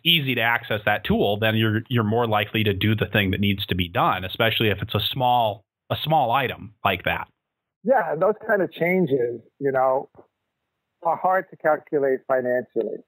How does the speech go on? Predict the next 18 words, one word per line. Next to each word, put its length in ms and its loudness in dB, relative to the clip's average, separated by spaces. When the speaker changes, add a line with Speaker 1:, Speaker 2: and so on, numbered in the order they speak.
Speaker 2:
But 340 2
wherever 340 2
you 180 2
can 240 -2
see 220 2
it, 300 -4
I 200 2
try 220 2
to 80 0
make 260 -2
those 200 2
changes, 420 0
you 140 -4
know, 240 2
and 140 -2
whether 360 2
it 80 -4
makes 240 -2